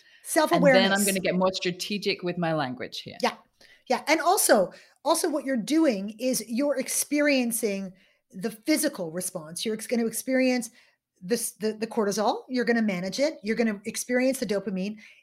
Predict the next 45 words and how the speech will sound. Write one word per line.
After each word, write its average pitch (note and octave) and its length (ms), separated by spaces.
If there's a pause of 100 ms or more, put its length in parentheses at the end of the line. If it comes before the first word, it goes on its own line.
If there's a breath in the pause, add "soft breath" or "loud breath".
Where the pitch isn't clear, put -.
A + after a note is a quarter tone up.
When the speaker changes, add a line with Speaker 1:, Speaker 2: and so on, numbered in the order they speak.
Speaker 1:
Is C4+ 140
it, A3 80
does C#4 140
it C4+ 100
feel B3+ 240
good? A3+ 380
Is A3+ 160
it G#3+ 80
emotional A3+ 420
for A#3+ 140
you? A#3 160
Does F#3 100
it E3+ 140
feel G#3+ 180
super F#3 240
powerful? G#3 340
Do F#3 120
you F3+ 80
wanna F#3+ 180
do G3 160
it F3 60
again? F#3 320 (320 loud breath)
Is A3+ 80
it A3 80
a G#3 40
little G#3 180
bit F#3+ 100
of F#3+ 40
a F3+ 40
high? F3+ 480 (340 soft breath)
You A#3 120
know, A3+ 120
all B3+ 240
of C#4+ 100
those C#4 220
things. B3 400 (320 soft breath)
It's, C4+ 420
it's C4+ 220
the - 140
promise C#4 760
of G3+ 120
what's A3+ 200
waiting A3 340
for G#3 140
you, C#3+ 180